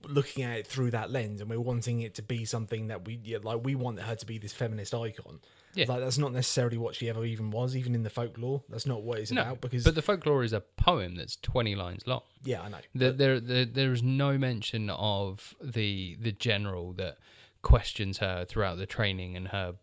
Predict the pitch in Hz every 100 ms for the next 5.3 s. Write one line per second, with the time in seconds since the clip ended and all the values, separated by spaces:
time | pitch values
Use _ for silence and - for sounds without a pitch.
0 | _ - - 123 110 92 82 85 - -
1 | - _ _ - - 139 135 117 135 127
2 | - - - - - - 131 117 110 107
3 | 101 - - 98 87 90 - - 113 107
4 | 101 92 101 95 - - 113 110 95 -
5 | 120 98